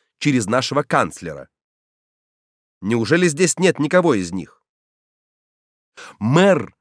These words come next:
видя, что никто не осмеливается отвечать, сказал, что государственные сословия провели целое утро в важных совещаниях, и что они, конечно, тотчас явятся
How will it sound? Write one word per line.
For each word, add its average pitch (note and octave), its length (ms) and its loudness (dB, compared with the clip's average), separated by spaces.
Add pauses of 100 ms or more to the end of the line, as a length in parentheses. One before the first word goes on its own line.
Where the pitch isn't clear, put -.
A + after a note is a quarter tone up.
(160)
видя, D#3+ 380 4
что - 180 -4
никто D#3 340 0
не D3+ 100 2
осмеливается C3 840 0
отвечать, A#2 560 -4 (400)
сказал, D3 380 0
что C3+ 200 -6
государственные B2 840 0
сословия C3 600 -2
провели C#3+ 400 -2
целое E3+ 440 0 (100)
утро G3+ 320 -2
в C3+ 140 -4
важных C#3+ 380 0
совещаниях, G#2+ 960 -4 (400)
и E3 80 -2
что D3+ 320 0
они, F3 300 0
конечно, C#3 540 -2 (440)
тотчас - 560 2
явятся D3 680 0